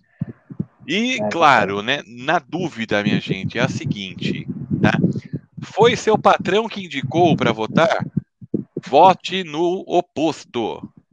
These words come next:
Speaker 1: <laughs> Seu patrão man-, eh, mandou votar, por exemplo, na direita? Vota na esquerda.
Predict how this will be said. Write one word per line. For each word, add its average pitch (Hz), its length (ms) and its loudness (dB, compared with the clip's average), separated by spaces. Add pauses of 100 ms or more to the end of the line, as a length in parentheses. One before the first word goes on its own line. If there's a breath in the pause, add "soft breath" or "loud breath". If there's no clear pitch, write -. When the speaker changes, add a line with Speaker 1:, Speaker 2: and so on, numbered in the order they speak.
Speaker 1:
<laughs> - 1500 -2
Seu 185 220 0
patrão 196 420 4
man-, 202 400 2
eh, 110 140 0 (320)
mandou 156 380 4
votar, 151 440 6
por 139 140 -2
exemplo, 120 500 0
na 135 160 0
direita? 135 540 2
Vota 90 460 0
na 120 80 -2
esquerda. 139 600 0